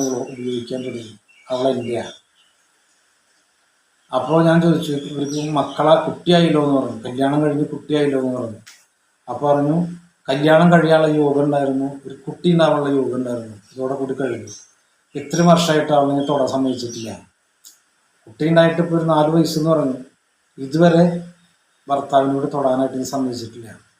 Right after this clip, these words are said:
ഇനിയും ഞാനല്ലാതെ മറ്റൊരാളുടെ ശരീരത്തിൽ കൈ വയ്ക്കുന്നത് ഇഷ്ടമല്ല" എന്ന് അദ്ദേഹം പറയാ. അതേപോലെ തന്നെ അതാണ് അവരുടെ വീട്ടിലെ പ്രശ്നങ്ങള്. കാരണം ഭാര്യയുടെ അടുത്ത് വന്നു കഴിഞ്ഞാൽ ഭാര്യ കടക്കാൻ സമ്മതിക്കില്ല, സഹകരിക്കില്ല ആള്.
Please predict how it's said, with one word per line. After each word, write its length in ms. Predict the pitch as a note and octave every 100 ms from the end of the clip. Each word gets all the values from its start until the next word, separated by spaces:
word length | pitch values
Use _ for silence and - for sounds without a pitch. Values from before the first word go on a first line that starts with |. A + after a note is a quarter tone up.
| _ _ _ _ _ B2+
ഇനിയും 380 | C3 D3+ D#3+ A#2+ - - _ _ _ -
ഞാനല്ലാതെ 720 | C3+ D3 E3 F3+ E3+ D#3+ D#3
മറ്റൊരാളുടെ 640 | D#3+ D3+ - D#3+ D3 C#3+ D3
ശരീരത്തിൽ 420 | D3+ C3 A#2+ - -
കൈ 100 | C3 A#2+
വയ്ക്കുന്നത് 500 | B2+ B2 A#2+ A#2 B2
ഇഷ്ടമല്ല" 480 | - - D3 C3+ C3+ - - _ _ _ _ _ -
എന്ന് 300 | C3 C#3 D#3+
അദ്ദേഹം 320 | F3+ D#3+ D3+
പറയാ. 340 | E3 D#3 C#3+ A#2 -
അതേപോലെ 500 | C3 C#3 D#3 D#3+ D#3 -
തന്നെ 220 | D3 C#3+ D3 - D3+
അതാണ് 240 | E3+ F#3+
അവരുടെ 160 | G3 G3
വീട്ടിലെ 320 | G3 E3 F#3
പ്രശ്നങ്ങള്. 460 | F3 D3+ C#3 C3 - - _ _ _ C3+
കാരണം 300 | C3+ C#3 D#3+
ഭാര്യയുടെ 340 | D3+ C#3+ C#3+
അടുത്ത് 220 | D#3+ -
വന്നു 180 | E3+ D#3
കഴിഞ്ഞാൽ 260 | D#3 D3+ D3
ഭാര്യ 320 | B2 C3 C#3 C#3+ - -
കടക്കാൻ 280 | C3 C3 C3
സമ്മതിക്കില്ല, 540 | D3 C#3 A#2+ B2+ A#2 A2 - _ _ _ _ -
സഹകരിക്കില്ല 600 | C3 C3+ C3+ C3+ D#3 C#3+ B2
ആള്. 200 | A#2+